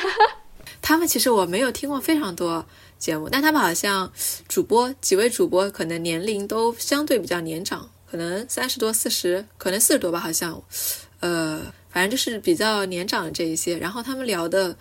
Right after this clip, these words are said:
Speaker 2: 呃，好像最早我听他们的一些节目，可能最早是聊摇滚乐，就国内的中国摇滚乐开始的，聊音乐的这一些。然后呢，现在呢，我看他们节目就是娱乐的，娱乐圈的这些也聊，也聊音乐，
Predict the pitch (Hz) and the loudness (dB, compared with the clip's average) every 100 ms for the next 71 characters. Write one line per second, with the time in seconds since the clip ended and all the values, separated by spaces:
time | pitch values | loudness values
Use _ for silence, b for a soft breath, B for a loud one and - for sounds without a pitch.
0 | - 170 160 196 226 277 370 - 196 165 | -8 -6 0 2 2 2 2 4 2 0
1 | 165 - - - - - 269 247 220 220 | 0 -4 -18 -6 -4 -2 -4 -4 -4 -2
2 | 202 190 - 202 - 156 - 170 - 277 | 0 0 0 -2 -2 -6 -6 -4 -2 -2
3 | 208 - 185 170 170 175 170 214 190 175 | -2 -4 -2 -2 -2 -2 -2 -2 0 -2
4 | - 185 170 160 262 233 165 156 b b | 0 0 2 2 0 0 -2 -6 b b
5 | - 277 269 202 185 196 170 214 190 156 | -4 0 2 2 2 0 -2 0 -2 -4
6 | - 190 - - 139 - - - 175 170 | -6 -2 -2 -2 -6 -12 -14 -4 -2 -2
7 | 233 302 285 180 165 165 175 - _ - | -2 0 0 0 -4 -6 -6 -10 _ -6
8 | 170 - 240 220 208 202 208 285 277 247 | -6 -2 -4 -2 -2 -2 -2 0 0 0
9 | 214 175 196 202 196 196 170 175 165 196 | -2 -2 -4 -4 -6 -6 -6 -6 -4 -2
10 | 190 165 180 262 233 185 165 - 190 226 | 0 2 4 2 2 0 -2 0 2 2
11 | 233 226 220 196 196 185 - 156 - 190 | 2 0 0 0 0 0 -2 -8 -8 -10
12 | b - 190 165 165 180 214 208 220 196 | b -2 2 2 2 0 -2 -2 -2 -2